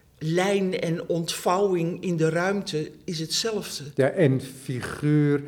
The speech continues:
Speaker 2: en het gekrulde smeedwerk, hè, dat zo met zo'n, zo'n smeedwerk met zo'n buik,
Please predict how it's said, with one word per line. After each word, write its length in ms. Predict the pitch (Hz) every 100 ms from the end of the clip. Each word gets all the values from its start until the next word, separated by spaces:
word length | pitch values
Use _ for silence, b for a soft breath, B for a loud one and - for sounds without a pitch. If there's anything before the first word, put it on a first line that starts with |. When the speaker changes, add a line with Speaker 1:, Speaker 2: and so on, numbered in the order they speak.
| -
Speaker 2:
en 120 | 165
het 140 | 139 139
gekrulde 640 | - - 139 135 147 120
smeedwerk, 840 | - 131 127 139 131 131 143 139 - b b
hè, 120 | 139
dat 160 | 131 -
zo 180 | 120 110
met 200 | 110 -
zo'n, 400 | 113 110 123 -
zo'n 120 | 113 104
smeedwerk 480 | - 123 127 123
met 120 | 120 -
zo'n 240 | 110 98
buik, 380 | 92 107 139 -